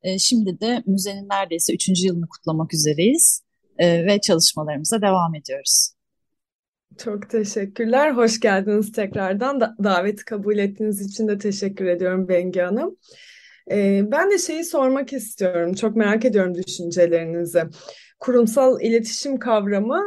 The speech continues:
Speaker 2: e, kültür kurumları olan müzelerle ne zaman birlikte anılmaya başlıyor? Ne zaman müzecilik alanına giriyor iletişim? Ve buradan hareketle de özetle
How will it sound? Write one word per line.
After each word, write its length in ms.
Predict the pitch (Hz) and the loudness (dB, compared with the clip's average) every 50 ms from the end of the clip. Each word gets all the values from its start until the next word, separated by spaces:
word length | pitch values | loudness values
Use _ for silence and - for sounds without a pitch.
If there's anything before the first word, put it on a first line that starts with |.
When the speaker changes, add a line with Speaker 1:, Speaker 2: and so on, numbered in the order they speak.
| 370 - - | -4 -8 -6
Speaker 2:
e, 280 | - 208 202 196 208 | -6 -4 -2 -2 -4
kültür 420 | 202 - 262 254 226 - 285 277 - | -2 -2 -2 -2 -2 -2 -6 -8 -6
kurumları 540 | - - 262 254 247 247 240 240 240 254 262 | -4 -2 2 2 4 4 6 6 8 8 8
olan 320 | 247 247 254 240 240 247 | 8 8 6 4 2 2
müzelerle 800 | 247 240 240 226 220 240 226 233 240 233 233 240 247 240 233 240 | 0 0 2 4 4 4 4 4 2 2 2 2 2 2 0 0
ne 120 | 247 254 | 0 0
zaman 400 | 254 240 240 220 208 190 185 185 | 0 0 0 0 0 -2 -2 -2
birlikte 540 | 185 185 180 180 175 175 - - 196 180 165 | -2 -4 -4 -6 -8 -12 -4 0 2 2 2
anılmaya 680 | - 180 196 190 185 185 175 180 180 180 175 175 170 160 | 2 2 2 2 2 0 -2 -2 -4 -4 -6 -6 -4 -2
başlıyor? 840 | 175 170 175 170 - - - 175 175 160 165 170 170 165 180 165 185 | -2 -2 -2 -2 -6 -10 -8 -6 -4 0 2 4 4 6 6 4 6
Ne 100 | 196 202 | 6 4
zaman 320 | 196 208 220 220 214 208 202 | 6 4 4 4 4 2 2
müzecilik 500 | 202 196 190 190 180 180 185 175 170 - | 2 2 0 -2 -4 -4 -6 -8 -6 -4
alanına 380 | 185 170 175 175 170 170 170 | -2 0 0 0 -2 -2 -4
giriyor 500 | 175 170 156 180 165 165 160 160 156 - | -4 -4 -6 -6 -2 0 2 2 2 2
iletişim? 680 | - 175 170 170 170 - 170 170 - - 247 269 339 349 - _ - - - - - _ - | 0 0 0 -2 -2 -4 -10 -8 -6 -4 -2 -2 -4 -4 -8 _ -20 -20 -20 -20 -18 _ -2
Ve 160 | 320 311 254 | 0 2 2
buradan 260 | 269 302 254 269 277 285 | 4 4 6 6 4 4
hareketle 680 | 269 294 277 269 262 - 277 269 247 - 202 190 190 | 4 4 6 4 6 6 4 4 4 2 -2 -2 0
de 60 | 196 | 2
özetle 720 | 190 214 220 240 233 226 240 226 226 226 - 254 302 339 | 2 4 4 4 6 4 4 4 2 0 2 2 2 2